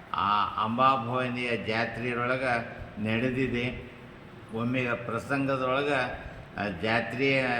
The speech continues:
ಮೆರವಣಿಗೆ ನಡೆಯುವ ಕಾಲಕ್ಕೆ ಅಂಬ-, ಭ-, ಆ, ಭಾಳ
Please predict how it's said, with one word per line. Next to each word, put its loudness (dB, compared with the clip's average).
ಮೆರವಣಿಗೆ 0
ನಡೆಯುವ -2
ಕಾಲಕ್ಕೆ 0
ಅಂಬ-, -2
ಭ-, 0
ಆ, -2
ಭಾಳ 6